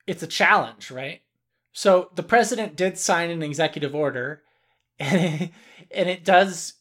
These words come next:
cover, like, it says, it says ostensibly,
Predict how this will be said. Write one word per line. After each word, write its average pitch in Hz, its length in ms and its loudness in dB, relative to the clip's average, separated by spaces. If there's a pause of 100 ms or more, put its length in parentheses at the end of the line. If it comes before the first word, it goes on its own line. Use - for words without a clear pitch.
(140)
cover, 165 640 2
like, 175 160 -2
it 180 100 -4
says, 196 420 4
it 175 240 -2
says 190 300 4
ostensibly, 151 1000 -2